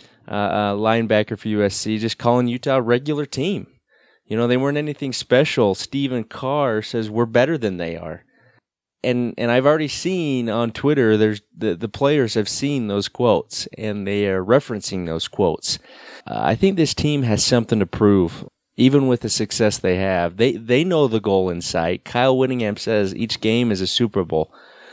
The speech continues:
So they know you lose once and your South title could go by the wayside. So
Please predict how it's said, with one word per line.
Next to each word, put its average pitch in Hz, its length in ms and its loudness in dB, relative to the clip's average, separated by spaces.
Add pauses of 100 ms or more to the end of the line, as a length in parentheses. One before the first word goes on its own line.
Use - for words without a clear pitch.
(120)
So - 160 -6
they 117 160 2
know 127 360 4
you 117 240 -2
lose 127 320 -4
once 113 460 -2
and 101 140 -4
your 107 320 2 (320)
South 113 400 0
title 117 420 2
could - 220 -14
go 101 260 2
by 98 220 2
the 92 100 2
wayside. 90 640 0
So 95 300 2